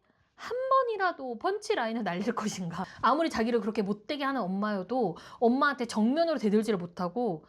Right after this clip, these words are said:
그냥 상상으로만 대들거든요. 근데 딱 한 번 이제 후나미가 결핵에 걸렸었을 때 어머니가 막 "네가 사서 고생을 하느라고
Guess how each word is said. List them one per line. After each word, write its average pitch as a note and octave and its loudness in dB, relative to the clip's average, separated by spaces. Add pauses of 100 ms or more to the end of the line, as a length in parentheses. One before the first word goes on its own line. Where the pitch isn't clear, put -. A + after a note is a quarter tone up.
그냥 B3 0
상상으로만 G#4 2
대들거든요. E3+ -6 (340)
근데 C#4 -2
딱 F#4+ 2 (120)
한 B4 0
번 F3 2
이제 G3+ -4
후나미가 B3 0
결핵에 B3+ 4
걸렸었을 F3+ -8
때 F#3+ -4
어머니가 G#3+ 2
막 D#3 -8 (240)
"네가 F#4 2
사서 G4+ 2
고생을 D#4+ -4
하느라고 D#4 0